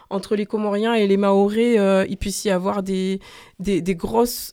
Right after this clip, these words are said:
euh, bah, des grosses rancœurs et des, des, des choses, euh,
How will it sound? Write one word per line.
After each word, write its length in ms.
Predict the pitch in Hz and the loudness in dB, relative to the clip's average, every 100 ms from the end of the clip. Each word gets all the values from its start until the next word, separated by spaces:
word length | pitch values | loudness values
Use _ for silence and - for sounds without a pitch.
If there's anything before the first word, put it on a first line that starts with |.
| - | -4
euh, 840 | 190 185 185 180 180 180 180 180 - | -2 0 0 0 0 0 -2 -4 -6
bah, 240 | 180 185 | -6 -6
des 120 | 180 | -6
grosses 320 | 170 180 202 - | -8 -6 -8 -6
rancœurs 580 | 185 180 - 277 269 | -6 -6 -4 -2 0
et 80 | 220 | -2
des, 200 | 185 190 | -2 -4
des, 220 | 175 190 | -4 -4
des 140 | 175 185 | -4 -6
choses, 380 | - 226 202 190 | -4 -4 -4 -6
euh, 160 | 190 | -6